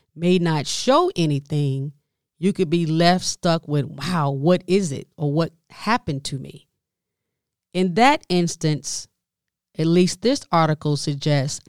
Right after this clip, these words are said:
that it's inflammation that is causing your brain fog. You can wait, and the inflammation should correct itself and go down. Obviously, you will need some medication to assist you,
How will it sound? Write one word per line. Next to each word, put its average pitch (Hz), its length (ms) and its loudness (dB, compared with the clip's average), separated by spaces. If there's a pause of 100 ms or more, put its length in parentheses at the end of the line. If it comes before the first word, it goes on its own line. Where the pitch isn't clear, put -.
that 160 160 2
it's 156 220 -4
inflammation 156 1300 0 (600)
that 156 160 2
is 147 180 0
causing 147 880 0 (260)
your 160 200 2
brain 151 340 2
fog. 131 520 -8 (1700)
You 147 160 -6
can 151 200 -4
wait, 220 380 2 (180)
and 160 160 -2
the 156 100 -6
inflammation 156 880 -4
should 220 480 -2
correct 170 440 -4
itself 151 580 -4 (500)
and 151 200 -2
go 143 180 0
down. 135 320 -4 (160)
Obviously, 147 400 0
you 147 160 -2
will 143 180 -4
need 139 380 -2
some 147 260 -4
medication 143 600 -2
to 139 140 -4
assist - 500 -2
you, 143 200 0